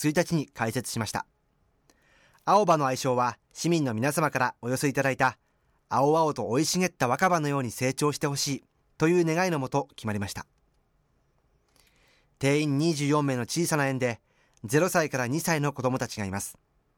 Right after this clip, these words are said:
二歳と一歳の子供が手をつないで散歩をしたり、乳母車を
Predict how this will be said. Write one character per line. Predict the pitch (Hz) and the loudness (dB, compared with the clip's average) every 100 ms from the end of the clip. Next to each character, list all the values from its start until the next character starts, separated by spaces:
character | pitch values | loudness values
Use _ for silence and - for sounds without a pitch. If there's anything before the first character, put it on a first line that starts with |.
| _ _ _ _ _ _ _ _ _ _ _ _ _ - | _ _ _ _ _ _ _ _ _ _ _ _ _ -4
二 | 165 | 2
歳 | 185 160 | 2 2
と | 139 | 0
一 | 160 | 0
歳 | 170 | 0
の | 143 | 0
子 | 123 | 0
供 | 123 127 | 0 0
が | 123 - _ - | -2 -6 _ -2
手 | 143 | 0
を | 143 | 0
つ | - | -2
な | 117 | -4
い | 104 | -4
で | |
散 | 101 120 139 | -4 -2 -2
歩 | 151 | 0
を | 143 | 0
し | |
た | 147 | 0
り、 | 123 - _ _ _ _ _ _ _ | -2 -8 _ _ _ _ _ _ _
乳 | 135 | 2
母 | 151 | 4
車 | 160 165 147 | 4 2 2
を | 127 | 0